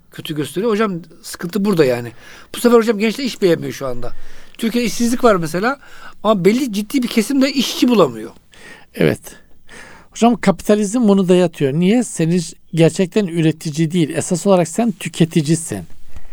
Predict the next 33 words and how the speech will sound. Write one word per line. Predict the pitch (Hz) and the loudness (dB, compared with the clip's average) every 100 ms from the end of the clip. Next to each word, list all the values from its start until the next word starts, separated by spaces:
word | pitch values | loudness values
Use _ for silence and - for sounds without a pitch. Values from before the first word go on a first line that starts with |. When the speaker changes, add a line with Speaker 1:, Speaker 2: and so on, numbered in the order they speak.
| - - | -6 -6
Speaker 2:
Şimdi | - 175 175 | -2 0 4
diyelim | 170 190 196 | 4 4 2
ki, | 165 131 104 - - | 0 0 -2 -16 -20
e, | 135 135 | -12 -8
sen, | - 170 175 233 - - - - - | 0 0 0 -4 -12 -20 -20 -16 -6
e, | 170 | -6
sanayide | - 160 165 180 185 | 0 2 4 4 4
çalışan | 196 - 160 - 180 175 | 0 0 -2 0 -2 0
bir | 180 | 0
işçiysen | 156 - 262 247 151 | -2 -4 -4 0 0
hocam | 131 110 139 180 - _ _ _ - | -2 0 0 -2 -6 _ _ _ -2
ya | 151 | 2
da | 147 | 2
bir | 170 | 2
ustaysan | 170 - 220 247 - 117 104 - - - - _ | -4 -2 2 2 0 -6 -8 -14 -20 -20 -20 _
o | - - | -2 0
kadar | 185 190 196 - | 2 4 2 -2
havalı | - 156 165 165 | -8 -2 -2 0
giysiler, | 165 151 165 160 160 156 160 | -2 2 0 2 2 2 2
o | 202 147 | -2 -6
kadar | - 160 170 151 | -4 -4 0 2
havalı | 156 160 180 | 2 2 0
telefonların | - 165 160 165 165 165 | -2 -2 -2 -2 0 0
peşinde | 170 151 165 160 | 0 -2 0 0
olmazsın. | 160 170 143 120 - 123 | 2 2 -2 -4 -8 -10
Çünkü | - 165 165 | -10 -8 -6
çilesini | - 165 160 - 185 | 0 2 2 2 0
çekerek | 165 160 185 175 151 - | 2 0 4 4 4 -2
bir | 143 | -8
şeyi | - 147 139 | -2 0 0
elde | 139 127 127 | 0 0 0
ediyorsun | 120 123 113 - 120 | 0 0 -4 -4 -10
yani. | 110 107 107 | -10 -10 -10